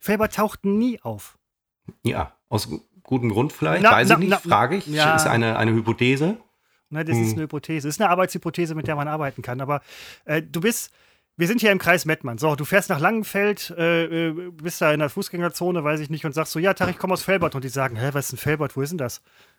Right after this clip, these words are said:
Speaker 1: Und dann denkst du nur noch so, „Mein Gott.“ Ne? Aber, ähm,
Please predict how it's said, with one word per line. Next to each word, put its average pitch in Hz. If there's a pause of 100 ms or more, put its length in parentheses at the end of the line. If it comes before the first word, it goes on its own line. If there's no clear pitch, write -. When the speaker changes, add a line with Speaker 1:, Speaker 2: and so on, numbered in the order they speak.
(120)
Speaker 1:
Und 139
dann 139
denkst 151
du 156
nur 156
noch 147
so, 135
„Mein 147
Gott.“ - (380)
Ne? 175
Aber, 160
ähm, 156